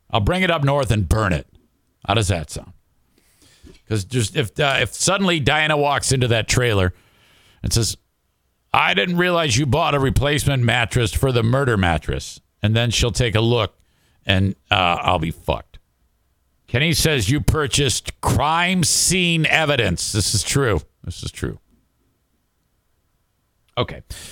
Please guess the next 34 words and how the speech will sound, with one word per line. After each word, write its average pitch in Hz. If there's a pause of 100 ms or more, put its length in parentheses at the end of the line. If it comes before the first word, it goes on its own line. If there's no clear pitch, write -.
(300)
Uh, 135
already 190
indicated 196
that 175
you 160
can 160
get 160
T-shirts 175
at 160
eric 151
zane 147
show 143
dot 135
com. 160
Click 165
on 117
merch. 135
Get 110
yourself 107
a -
T-shirt. 139 (400)
I 180
gotta 87
know, 73
are 90
they 110
having 139
a 107
sale 101
right 92
now? 90 (3500)
Eric -
Zane -
Show. 135